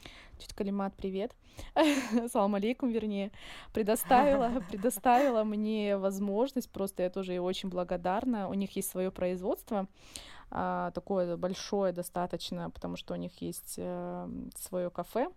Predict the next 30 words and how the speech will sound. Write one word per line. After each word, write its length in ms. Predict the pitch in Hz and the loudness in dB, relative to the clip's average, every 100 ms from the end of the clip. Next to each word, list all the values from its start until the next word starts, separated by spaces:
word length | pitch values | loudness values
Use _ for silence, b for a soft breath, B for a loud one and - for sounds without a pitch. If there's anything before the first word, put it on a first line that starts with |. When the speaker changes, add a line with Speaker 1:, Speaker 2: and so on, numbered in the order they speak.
| B B B B B | B B B B B
Speaker 1:
а, 180 | 190 196 | -2 0
вот, 520 | 196 196 202 196 - - | -2 -2 0 0 -4 -4
и 220 | 240 269 | -2 0
у 80 | 214 | 0
них 240 | 214 247 | -2 -4
была 320 | 190 185 180 | -4 0 0
и 60 | 165 | -2
печь, 320 | - 269 330 | 0 0 2
которая 380 | - 269 254 233 | 0 2 2 0
была 240 | 214 220 | 0 0
мне 180 | 214 214 | 0 0
нужна, 440 | 214 196 202 202 190 | -2 -2 0 0 -2
потому 220 | - 190 | -4 -6
что 160 | - 196 | -4 -2
мне 180 | 190 190 | 0 -2
нужна 320 | 190 185 185 | -2 -2 -2
была 220 | 180 180 | 0 -2
именно 260 | 180 180 175 | -2 -4 -4
печь 400 | 190 220 - 190 | -2 -2 -2 -4
с 200 | 190 180 | -4 -4
обдувом, 520 | 170 180 196 180 175 | -4 -2 -2 -2 -6
потому 260 | - 180 | -6 -4
что 280 | 185 - 180 B B B | -4 0 -2 B B B
гранола, 520 | 202 196 185 202 254 | -2 0 0 0 0
вот 120 | 196 - | 0 -4
как 160 | 202 | -4
многие 260 | 202 202 185 | -2 -2 -2
тоже 220 | 190 185 | -2 -2
думают, 400 | 180 226 240 202 | -2 0 0 -4
что, 580 | - - 185 185 185 | -10 -4 -2 0 -2